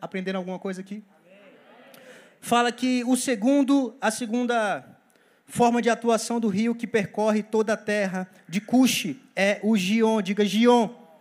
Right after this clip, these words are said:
Sabe o que significa Gion? Diga comigo, rompimento.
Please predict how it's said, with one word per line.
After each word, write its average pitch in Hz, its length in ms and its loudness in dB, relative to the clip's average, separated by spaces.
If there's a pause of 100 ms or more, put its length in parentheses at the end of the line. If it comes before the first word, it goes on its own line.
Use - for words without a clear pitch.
(920)
Sabe 220 220 0
o - 20 -8
que 220 60 -12
significa 220 420 -4
Gion? 220 260 -2
Diga 220 200 -4
comigo, 214 320 -4
rompimento. 220 600 -6